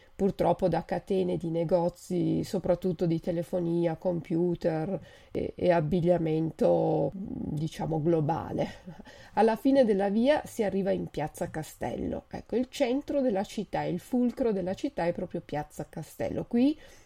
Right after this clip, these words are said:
oltre al Castello Reale, c'è Palazzo Madama, che racchiude in sé più di duemila anni di storia.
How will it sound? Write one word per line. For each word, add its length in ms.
oltre 340
al 80
Castello 500
Reale, 380
c'è 360
Palazzo 460
Madama, 560
che 140
racchiude 500
in 160
sé 340
più 220
di 160
duemila 460
anni 280
di 120
storia. 600